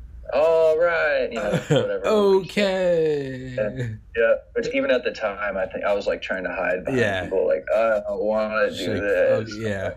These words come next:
Speaker 2: Were you guys wearing all white?
Speaker 1: Yep, we were all wearing all white.
Speaker 2: Oh, really?
Speaker 1: And, uh, geez, yep. We were wearing our gis for sure. And, uh, I think, like, the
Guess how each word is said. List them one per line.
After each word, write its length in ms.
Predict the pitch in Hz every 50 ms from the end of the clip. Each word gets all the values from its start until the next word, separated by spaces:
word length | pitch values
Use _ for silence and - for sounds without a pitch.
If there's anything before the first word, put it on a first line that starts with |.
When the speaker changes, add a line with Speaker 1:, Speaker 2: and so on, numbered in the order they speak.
| - - -
Speaker 2:
Were 80 | 95 117
you 100 | 117 117
guys 220 | 120 117 107 104
wearing 220 | 110 113 110 107
all 180 | 107 107 104 101
white? 300 | 101 104 107 120 123 - - - - - - - - - - - - - - - - - - - - - - - - - - - -
Speaker 1:
Yep, 280 | 127 135 143 139 - -
we 80 | 247
were 180 | 127 - - 123
all 180 | 120 123 127 123
wearing 240 | 127 127 123 127
all 160 | 123 123 127 127
white. 260 | 120 113 117 117 117
Speaker 2:
Oh, 120 | 147 143 117
really? 260 | 101 101 117 143 160
Speaker 1:
And, 220 | 104 104 104 104
uh, 300 | 107 104 101 98 98 98 - - - - - - - - - - - 107
geez, 300 | 107 110 113 107 - -
yep. 240 | 95 104 - - - - _ _ - - - _ - - -
We 60 | 117 113 117
were 60 | 113
wearing 180 | 107 113 120 117
our 100 | 113 110
gis 260 | 107 117 117 113 107
for 140 | - - 107
sure. 520 | - - - 113 110 110 107 95 - - - 101
And, 300 | 107 104 104 101 101 98
uh, 340 | 98 95 95 92 90 90 92 92 - - - - - - - - - - - - - - - -
I 40 | -
think, 260 | - - 294 - -
like, 180 | - 240 - -
the 120 | 110 -